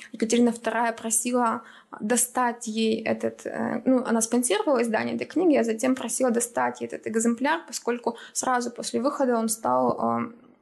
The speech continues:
большой редкостью и сенсацией в свое время.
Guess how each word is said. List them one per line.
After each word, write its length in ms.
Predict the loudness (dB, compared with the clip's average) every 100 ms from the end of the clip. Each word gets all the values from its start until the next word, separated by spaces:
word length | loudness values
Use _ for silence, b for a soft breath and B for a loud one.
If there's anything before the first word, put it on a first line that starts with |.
| _ _ _ _ _
большой 260 | -2 2 4
редкостью 680 | 2 0 -4 -2 0 0 -2 -8 -2
и 200 | -2 0
сенсацией 720 | 0 2 2 0 -4 -4 -2
в 40 |
свое 260 | 0 2 4
время. 340 | 4 4 4